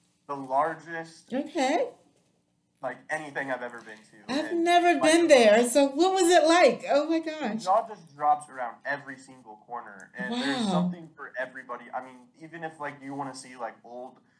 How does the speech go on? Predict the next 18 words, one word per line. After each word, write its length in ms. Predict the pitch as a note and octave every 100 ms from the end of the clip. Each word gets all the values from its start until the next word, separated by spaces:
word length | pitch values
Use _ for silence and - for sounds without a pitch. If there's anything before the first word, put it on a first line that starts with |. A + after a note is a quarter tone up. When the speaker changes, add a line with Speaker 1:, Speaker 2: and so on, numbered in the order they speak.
| _ _
Speaker 1:
classical 520 | - A2+ - - -
Speaker 2:
Okay. 220 | D4+ D#4 A3+
Speaker 1:
instruments, 360 | D4+ A#3+ - - _ _ -
then 200 | B2+ A#2+ -
there's 200 | B2 B2
an 80 | A#2+
option 380 | A#2+ - A#2+ A#2 A2 -
up 180 | B2 -
here 260 | B2 B2 A#2+
and 80 | A#2 _
tucked 220 | A2+ -
away 160 | A#2+ A#2
over 180 | A2+ A2+
here 180 | A#2+ A2+
for 80 | A2+
that. 320 | G#2+ G#2 -
Like, 180 | G#2+ D4
Speaker 2:
Okay. 340 | - B3+ C4